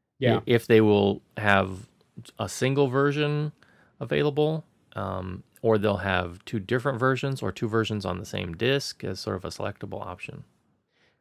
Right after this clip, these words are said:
Speaker 1: Uh, I don't think any of the home theater, consumer home theater equipment right now can handle a real forty-eight frames version.
Speaker 2: Yeah.
Speaker 1: Because that requires a four K projector or a four K, a, um,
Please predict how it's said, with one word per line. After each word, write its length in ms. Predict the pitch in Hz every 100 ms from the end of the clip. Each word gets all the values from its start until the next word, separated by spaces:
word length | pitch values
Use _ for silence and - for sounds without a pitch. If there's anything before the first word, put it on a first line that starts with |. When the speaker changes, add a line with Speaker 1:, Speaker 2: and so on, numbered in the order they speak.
| -
Speaker 1:
Uh, 140 | 156 160
I 60 |
don't 140 | 170 226
think 140 | 233
any 240 | 160 190 175
of 100 | 127
the 120 | 139
home 260 | 123 160 156
theater, 540 | 151 147 139 131 131 -
consumer 480 | 151 135 185 180 143
home 200 | 147 143
theater 260 | 143 139
equipment 380 | 127 135 139 131
right 140 | 127
now 300 | 127 127 139 - _ _ _
can 180 | - 127
handle 420 | 127 127 131 117
a 40 |
real 240 | 110 120 120
forty-eight 440 | - 117 113 107
frames 260 | 117 107 107
version. 340 | 110 113 151 - _ -
Speaker 2:
Yeah. 60 | - _
Speaker 1:
Because 220 | 135 127 135
that 100 | 120
requires 440 | 120 135 127 123
a 60 | 120
four 240 | 131 127
K 200 | 127 127
projector 500 | 123 110 117 151 143
or 80 | 113
a 40 |
four 240 | - 127 120
K, 520 | - 123 120 107 107
a, 80 | 101
um, 220 | 101